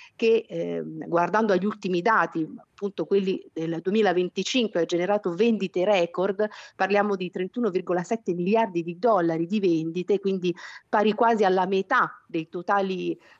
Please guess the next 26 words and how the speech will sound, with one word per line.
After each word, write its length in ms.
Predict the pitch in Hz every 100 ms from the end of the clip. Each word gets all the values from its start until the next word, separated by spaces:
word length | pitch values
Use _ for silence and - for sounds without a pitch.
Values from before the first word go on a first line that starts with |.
| -
eh, 1000 | 170 170 165 156 160 151 147 147 147 175
ricavi 540 | 180 247 202 165 165
di 120 | 185
Merck, 560 | 220 180 160 175 - 240 240 -
sta 160 | - 294
diventando 600 | 233 247 285 240 240 208
questo 280 | 202 - 262
farmaco 460 | 202 208 202 185
anche 240 | 196 196 202
il 60 |
simbolo 380 | - 277 233 190
di 100 | 180
un 120 | 185
sistema 640 | 180 202 185 - 240 170 165
in 100 | 170
cui 180 | - 196
il 80 |
progresso 580 | - 262 233 220 190 -
scientifico 920 | 175 - 247 247 196 - 202 208 196 - - -
di 120 | 233
fatto 320 | 226 233 233
non 140 | 180 175
è 60 |
accessibile 720 | 185 - - - 277 220 170 165
a 80 | -
tutti, 500 | 233 190 _ 175